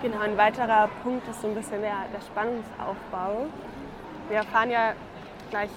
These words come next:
ganz zu Anfang, dass es auf etwas hinauslaufen wird, ähm, auf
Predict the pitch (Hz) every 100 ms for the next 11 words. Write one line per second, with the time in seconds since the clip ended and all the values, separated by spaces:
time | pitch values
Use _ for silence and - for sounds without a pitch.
0 | - 190 233 - - 139 214 240 233 240
1 | 269 - - - - 214 214 226 202 214
2 | 220 214 202 196 240 - 247 262 277 233
3 | 240 285 320 - - - 220 - 214 214
4 | 214 208